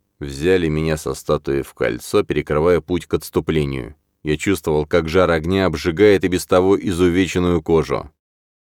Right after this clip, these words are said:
Спёртый воздух высушил лёгкие, заставил задыхаться. Казалось, что ещё секунда, и моё тело обратится в прах.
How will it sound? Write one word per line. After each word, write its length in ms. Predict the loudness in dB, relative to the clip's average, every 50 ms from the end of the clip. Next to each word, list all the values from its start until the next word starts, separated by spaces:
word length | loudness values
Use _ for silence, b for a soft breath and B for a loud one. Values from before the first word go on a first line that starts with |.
| _ _ _ _ _
Спёртый 480 | -20 -10 -2 2 2 2 4 2 2 2
воздух 500 | 2 2 0 0 0 -2 -4 -4 -4 -6
высушил 520 | -6 -4 -4 -4 -4 -4 -2 0 0 0
лёгкие, 600 | 2 2 0 0 0 -4 _ -10 -10 -10 -10 -10 _ _ _ _
заставил 460 | -4 -2 -2 2 2 2 4 4 2 2
задыхаться. 800 | 0 -2 -2 -4 0 2 2 2 2 2 -2 -4 -6 -6 -8 _ _ _ _ _
Казалось, 480 | -6 -6 -4 0 0 0 0 0 -2 -4
что 160 | -4 -4 -2
ещё 280 | -2 -2 -2 -2 -4
секунда, 480 | -2 -4 -8 -6 -4 -2 -2 0 0 -2
и 160 | -2 -2 -2
моё 260 | 0 0 2 2 2
тело 320 | 0 2 2 2 4 4 4
обратится 560 | 4 4 2 2 2 0 -4 -2 0 0 -2
в 80 | -2 0
прах. 540 | 0 0 2 2 2 0 -4 -8 -16 _